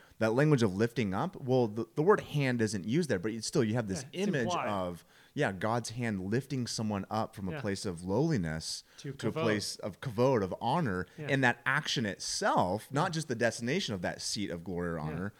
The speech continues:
Speaker 1: but that action itself is implicit with
Speaker 2: Yeah.
Speaker 1: that same kind of verbal root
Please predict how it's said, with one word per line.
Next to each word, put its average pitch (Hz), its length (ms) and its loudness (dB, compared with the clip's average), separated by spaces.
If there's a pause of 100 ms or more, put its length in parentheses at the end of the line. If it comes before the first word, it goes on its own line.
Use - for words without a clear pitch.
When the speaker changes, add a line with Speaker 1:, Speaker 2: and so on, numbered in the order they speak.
(160)
Speaker 1:
but - 80 -8
that 107 120 2
action 123 340 -2
itself 127 600 -2
is 92 400 -2
implicit 92 640 -6 (160)
with 101 160 -4
Speaker 2:
Yeah. 95 60 -2
Speaker 1:
that 71 100 -6
same 101 320 -4
kind 98 160 -4
of 82 80 -6
verbal 87 340 -4
root 87 280 -4